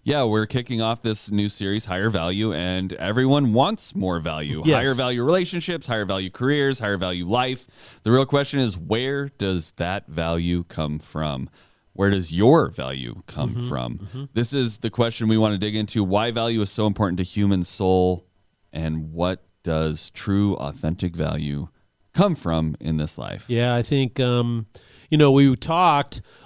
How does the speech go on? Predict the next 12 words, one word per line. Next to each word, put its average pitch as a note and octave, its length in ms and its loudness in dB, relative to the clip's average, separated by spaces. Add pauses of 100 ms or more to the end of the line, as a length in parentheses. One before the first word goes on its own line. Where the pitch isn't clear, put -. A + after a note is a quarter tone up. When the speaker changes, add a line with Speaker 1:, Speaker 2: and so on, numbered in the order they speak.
Speaker 2:
on C3 140 -2
Tuesday C#3 920 4
when C#3 200 4
we C#3 60 4
were C3+ 100 6
studying F3 520 4
about B2 420 2
how B2 640 2 (320)
you C#3 140 0
can't F#3+ 400 0
experience D#3 800 0
value B2 1000 2